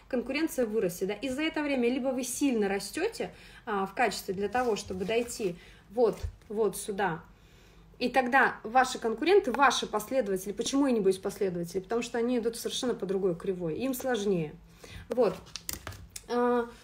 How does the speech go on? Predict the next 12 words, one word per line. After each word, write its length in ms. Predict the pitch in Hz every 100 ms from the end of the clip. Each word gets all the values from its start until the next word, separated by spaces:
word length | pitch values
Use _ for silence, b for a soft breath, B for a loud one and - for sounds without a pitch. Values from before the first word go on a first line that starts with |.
| B B B B B B B B - - - - - - - - - - -
субъективизм 1040 | 254 262 247 - 277 262 311 233 202 175 -
в 200 | 214 196
бизнесе 720 | 196 233 349 480 - - 170 -
всегда 640 | - - - 202 202 311 320
играет 380 | 208 262 262 202
злую 240 | 208 208
шутку, 420 | 180 220 - - - - -
потому 360 | 226 294 311
что 180 | 254 240
вы 160 | 202 240
будете 500 | 233 285 240 - 226
излишне 840 | 262 226 233 285 339 - 214 180